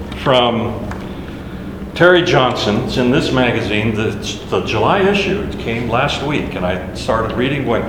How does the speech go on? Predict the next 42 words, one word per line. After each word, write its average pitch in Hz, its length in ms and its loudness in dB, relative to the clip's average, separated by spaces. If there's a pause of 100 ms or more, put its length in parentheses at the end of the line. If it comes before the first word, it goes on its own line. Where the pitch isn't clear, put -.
(320)
"Holy 208 600 -2
smoke, 190 420 -2
this 180 100 -4
is 151 120 -4
for - 160 -6
my 202 140 -4
class. - 440 0
I - 100 -4
love - 240 0
it." - 80 2 (440)
It's - 100 -12
called 113 220 0
The 180 80 0
Banner 180 300 4
of 131 120 2
Sovereign 151 500 2
Grace 131 340 0
Truth. - 320 -2
I'd 95 240 -2
never 147 260 0
heard 143 140 0
of 123 120 -2
this 98 180 -4
magazine 113 560 -4
before, 127 580 -2 (640)
uh, 95 200 -4
but 85 140 -4
I 87 80 -4 (240)
came 135 160 -4
across 120 440 0
it 110 160 -6
this 101 180 -6
year. 101 340 0
It's 78 220 -6
the 92 180 -6
official 170 440 -2
publication 123 680 0
of 95 100 -2
the 90 100 -2
Heritage 151 520 -2
Reformed 117 540 -4
Congregations. 90 760 -4